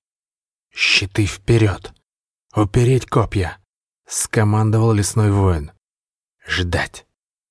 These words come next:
Безликие укрылись за щитами и выставили перед ними копья.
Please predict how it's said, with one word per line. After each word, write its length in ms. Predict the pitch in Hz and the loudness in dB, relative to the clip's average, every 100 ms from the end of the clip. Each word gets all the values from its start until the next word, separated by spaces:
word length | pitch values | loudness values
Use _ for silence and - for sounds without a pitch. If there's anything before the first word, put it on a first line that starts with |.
| _ _ | _ _
Безликие 480 | - 117 127 156 160 | 0 2 2 2 0
укрылись 420 | 165 131 156 139 | 0 0 2 2
за 80 | 113 | 2
щитами 440 | 120 123 143 147 147 | 2 2 2 2 2
и 180 | 151 | 2
выставили 500 | 120 127 - 139 139 | 2 2 0 2 2
перед 280 | 131 131 113 | 2 2 2
ними 200 | 104 107 | 2 2
копья. 460 | 104 104 - 80 | 2 0 0 -6